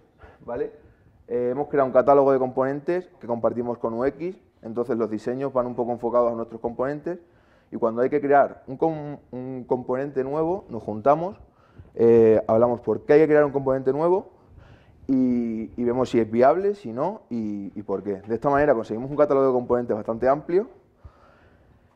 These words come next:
eh, y conseguimos además, eh, que la plataforma sea uniforme. Además que no, de esta manera no hacemos veinte cards distintas porque se,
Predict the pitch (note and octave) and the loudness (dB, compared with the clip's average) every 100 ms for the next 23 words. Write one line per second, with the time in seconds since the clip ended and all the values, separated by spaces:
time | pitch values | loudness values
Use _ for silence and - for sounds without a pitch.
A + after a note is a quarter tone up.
0 | _ _ _ _ _ _ _ - B2+ B2+ | _ _ _ _ _ _ _ -8 -4 -2
1 | B2 A#2 A2+ - _ _ - B2 B2 A#2+ | -2 -4 -6 -14 _ _ -6 -4 -2 0
2 | A#2+ C3+ C3+ B2 B2+ C#3 B2+ A2+ G#2+ G2+ | 2 2 4 4 2 2 0 -2 -6 -10
3 | _ _ A#2+ A#2 A2 G#2+ G#2+ - G#2+ G#2+ | _ _ 0 4 4 2 0 -4 -6 -6
4 | G#2 A#2+ A#2 A#2 A2+ A2 G#2 G#2 - G2+ | -8 -8 -2 4 6 6 2 -2 -4 -4
5 | E2+ - - G#2+ A2 A#2 - A2+ A2 A2+ | -6 -20 -10 -6 -4 -4 -2 -4 -4 -4
6 | A#2 - - A2 A2+ A#2 A#2+ B2+ A#2+ A2+ | -4 -6 -14 -12 -10 -8 -6 -6 -6 -8
7 | - A2 - A#2 G#2 A#2 A2+ A2+ B2+ C3 | -8 -12 -8 -8 -6 -4 -2 0 4 2
8 | B2 A2 B2 B2 C#3 - G#2 G2+ G#2 E2 | 0 -12 -10 -6 -6 -4 -6 -8 -8 -8